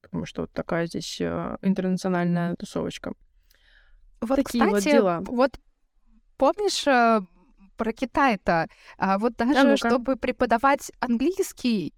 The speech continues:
Speaker 2: иногда
Speaker 1: Тебе
Speaker 2: не
Speaker 1: не
Speaker 2: нужно
Speaker 1: нужен был
Speaker 2: знать
Speaker 1: английский.
Speaker 2: английский. <laughs> Просто вот эти
Speaker 1: Да.
Speaker 2: истории мы, наверное, сейчас расскажем, чтобы люди поняли, о чем мы смея-, о чем мы смеемся.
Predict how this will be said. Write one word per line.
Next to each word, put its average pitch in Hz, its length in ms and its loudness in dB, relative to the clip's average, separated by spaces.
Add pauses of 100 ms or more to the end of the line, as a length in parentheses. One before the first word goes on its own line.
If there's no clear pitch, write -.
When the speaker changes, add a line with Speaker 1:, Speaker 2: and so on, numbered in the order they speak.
Speaker 2:
иногда 220 580 4
Speaker 1:
Тебе 247 120 4
Speaker 2:
не 247 60 6
Speaker 1:
не 302 60 8
Speaker 2:
нужно 311 280 6
Speaker 1:
нужен 269 60 6
был - 80 4
Speaker 2:
знать - 200 6
Speaker 1:
английский. 269 280 2
Speaker 2:
английский. 294 680 0
<laughs> - 1400 -6
Просто 269 400 0
вот 294 160 0
эти 240 120 0
Speaker 1:
Да. 185 140 6
Speaker 2:
истории 269 720 2 (320)
мы, 214 400 -2 (100)
наверное, 226 360 2
сейчас - 300 -4
расскажем, 285 460 0
чтобы 254 260 -2
люди 247 220 -2
поняли, 233 340 0
о 226 80 4
чем 240 200 0
мы 233 60 -2
смея-, 226 520 2
о 254 40 -2
чем 226 180 -4
мы 233 60 -2
смеемся. 240 720 0